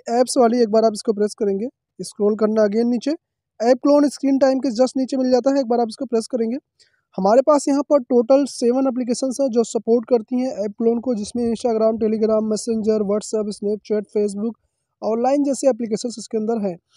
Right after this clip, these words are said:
Already हमने फाइव एप्लीकेशंस को क्लोन बना के रखा हुआ है, और जिसमें Messenger और लाइन एप्लीकेशंस जो अभी क्लोन नहीं है। अगर हमें इन्हें क्लोन करना है तो just इसको हमें just turn on पे क्लिक कर देना है,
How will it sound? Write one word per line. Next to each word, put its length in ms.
Already 320
हमने 160
फाइव 340
एप्लीकेशंस 460
को 120
क्लोन 360
बना 200
के 160
रखा 160
हुआ 220
है, 60
और 120
जिसमें 240
Messenger 500
और 320
लाइन 240
एप्लीकेशंस 480
जो 160
अभी 120
क्लोन 380
नहीं 200
है। 60
अगर 160
हमें 140
इन्हें 180
क्लोन 300
करना 260
है 120
तो 260
just 180
इसको 220
हमें 200
just 200
turn 180
on 120
पे 80
क्लिक 220
कर 140
देना 180
है, 80